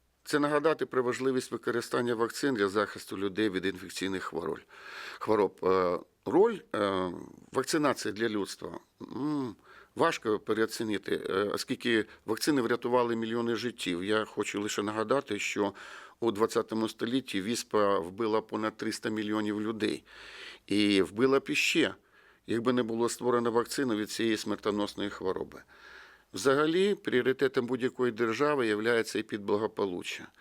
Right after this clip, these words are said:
Саме імунізація, а, дозволяє запобігти багатьом інфекціям. Це величезна, величезна, а, роль її саме в профілактиці цих хвороб.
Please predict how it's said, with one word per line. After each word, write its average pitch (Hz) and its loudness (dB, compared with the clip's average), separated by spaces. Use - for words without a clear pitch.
Саме 139 2
імунізація, 139 0
а, 92 0
дозволяє 120 2
запобігти 120 0
багатьом 127 0
інфекціям. - -2
Це 139 4
величезна, 131 0
величезна, 127 2
а, 110 2
роль 120 4
її 117 -2
саме 123 0
в 113 -2
профілактиці 120 -2
цих - -6
хвороб. 92 -2